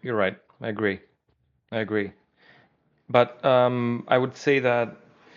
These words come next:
you know, the, the were trends before, just not that, um,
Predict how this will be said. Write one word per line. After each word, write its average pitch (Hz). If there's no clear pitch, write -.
you 147
know, 139
the, 127
the 123
were 123
trends 127
before, 123
just 113
not 117
that, 113
um, 110